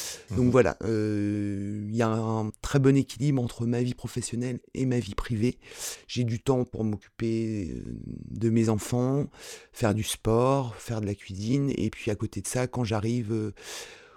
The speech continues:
Speaker 1: au travail, je suis sûrement moins fatigué que mes collègues et, euh, je suis, euh, sous de bonnes dispositions pour, euh, pour attaquer mon quart de travail. Donc, euh, j'ai trouvé un très bon équilibre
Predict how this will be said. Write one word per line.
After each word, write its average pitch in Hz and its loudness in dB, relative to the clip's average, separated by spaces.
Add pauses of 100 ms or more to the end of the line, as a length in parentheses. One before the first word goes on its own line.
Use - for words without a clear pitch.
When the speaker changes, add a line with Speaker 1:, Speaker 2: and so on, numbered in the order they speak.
(160)
Speaker 1:
au 131 4
travail, 131 4
je - -2
suis - -6
sûrement 123 0
moins 127 2
fatigué 139 -2
que - -6
mes 131 2
collègues 139 4
et, 117 4
euh, 110 0
je 107 -2
suis, 117 -2
euh, 101 0
sous - -10
de 98 -2
bonnes 110 4
dispositions 107 -4
pour, - -8
euh, - -8 (340)
pour 101 -4
attaquer 101 0
mon 110 2
quart 104 -6
de - -20
travail. 113 -2
Donc, 107 -4
euh, 101 0
j'ai 92 -8
trouvé 117 -2
un 110 0
très - -2
bon 120 2
équilibre 101 -4